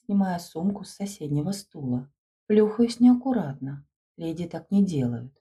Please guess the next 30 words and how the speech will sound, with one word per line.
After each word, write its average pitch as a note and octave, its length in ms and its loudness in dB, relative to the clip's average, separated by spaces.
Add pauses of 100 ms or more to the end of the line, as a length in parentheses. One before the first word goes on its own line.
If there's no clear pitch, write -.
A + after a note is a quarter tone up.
(240)
Но F3+ 40 -4
сейчас F3 520 -4
я A3+ 80 6
далеко D#3+ 420 -2
не D3 160 2
леди. C3 480 -6 (260)
Тонкая G#3 380 4
ткань G#3 300 -2
рубашки F#3+ 580 -2
намертво D#3 540 -4
прилипла D3+ 480 -4
к C#3+ 120 -16
влажной D#3 500 -2
от - 140 -10
пота C#3+ 240 -4
спине. D#3+ 580 -4 (380)
Где-то D3+ 280 0
по D3+ 120 0
дороге D3+ 400 2
потеряла C#3+ 520 -2
любимую C#3 480 -2
серёжку. C#3 680 -6 (380)
А D#3 100 -6
ещё D3+ 240 2
я A3+ 80 6
неудачно D3+ 580 0
накрасила C#3+ 560 -2
губы E3+ 320 -4
красной C#3 460 -4
помадой. C#3 580 -2